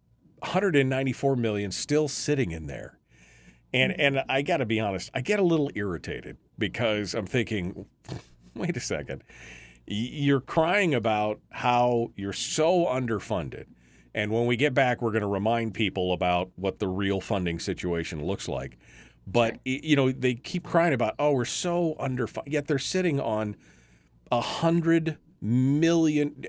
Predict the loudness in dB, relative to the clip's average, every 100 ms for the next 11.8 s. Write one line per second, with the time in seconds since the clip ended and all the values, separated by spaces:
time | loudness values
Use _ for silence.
0 | -2 2 4 4 4 2 0 -2 -2 -2
1 | -2 0 2 0 0 -2 -2 -2 0 0
2 | -2 -4 -4 -4 -2 -4 -2 -2 -2 -6
3 | -10 _ _ _ _ _ _ _ -4 -4
4 | -8 -2 2 2 0 -2 -4 -4 -2 2
5 | 2 2 0 0 -2 0 -2 -2 -2 0
6 | 0 -2 -2 -2 -2 -2 2 2 2 2
7 | 0 0 0 0 4 4 4 2 0 0
8 | -2 -2 -6 -6 -6 0 2 2 2 0
9 | -2 -6 _ _ _ 4 4 4 0 2
10 | 4 4 4 -2 _ _ _ _ _ _
11 | _ _ -20 -20 _ 0 4 2